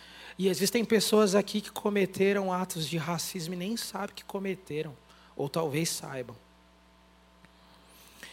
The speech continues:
Isso implica di-, diretamente para os nossos desafios. Porque nós cantamos aqui, "Jesus, nós te amamos."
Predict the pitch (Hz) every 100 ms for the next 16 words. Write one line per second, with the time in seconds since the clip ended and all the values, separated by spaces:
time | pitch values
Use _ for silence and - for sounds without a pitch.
0 | - - 165 180 - 208 185 180 214 208
1 | 160 175 190 - 147 202 214 208 220 190
2 | 190 - - 175 180 175 165 127 175 170
3 | - 143 117 - - - - - - -
4 | - - - 185 - 208 208 202 190 175
5 | 160 165 196 - 233 214 226 233 220 214
6 | - 208 220 196 - - - 143 139 160
7 | 131 202 208 139 165 165 - - 160 139
8 | 147 131 - -